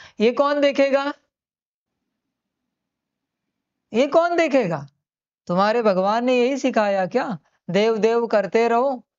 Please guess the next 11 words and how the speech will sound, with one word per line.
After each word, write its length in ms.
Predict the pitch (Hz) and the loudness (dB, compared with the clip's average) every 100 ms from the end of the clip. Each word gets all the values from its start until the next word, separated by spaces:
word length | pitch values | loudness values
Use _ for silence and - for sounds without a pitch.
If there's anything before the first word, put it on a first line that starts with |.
| _ - | _ -6
और 120 | 185 | 0
दूसरों 460 | 202 214 - 226 226 | 0 0 0 0 0
को 160 | 240 | 0
दुख 200 | 214 220 | 0 0
देते 440 | 214 220 190 233 233 | 0 0 0 0 0
रहो। 360 | 233 247 330 _ _ _ _ _ _ _ _ _ _ _ _ _ - | 0 -2 -8 _ _ _ _ _ _ _ _ _ _ _ _ _ -4
यही 180 | 180 226 | -2 0
सिखाता 420 | 269 269 262 269 | 0 0 0 0
है 80 | 262 | 0
तुम्हारा 340 | 254 226 220 | 0 0 0
भगवान। 520 | 202 175 180 214 311 | 0 0 -2 -4 -6